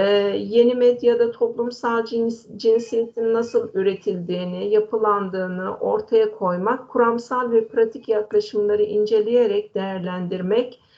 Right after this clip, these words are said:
ve farklı söylemler üzerine farkındalığı artırmak. Ee, yine bunun dışında,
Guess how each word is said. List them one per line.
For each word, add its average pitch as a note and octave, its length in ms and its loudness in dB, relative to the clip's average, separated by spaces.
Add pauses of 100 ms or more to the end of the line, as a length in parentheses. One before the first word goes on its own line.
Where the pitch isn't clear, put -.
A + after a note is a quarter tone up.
(360)
ve A#3+ 180 8
farklı A#3 420 -4
söylemler F#3+ 680 -2
üzerine G#3 680 -2 (160)
farkındalığı G#3+ 720 0
artırmak. F3 920 -8 (840)
Ee, F#3 560 -4 (600)
yine C4+ 260 0
bunun D4 280 4
dışında, C4+ 640 0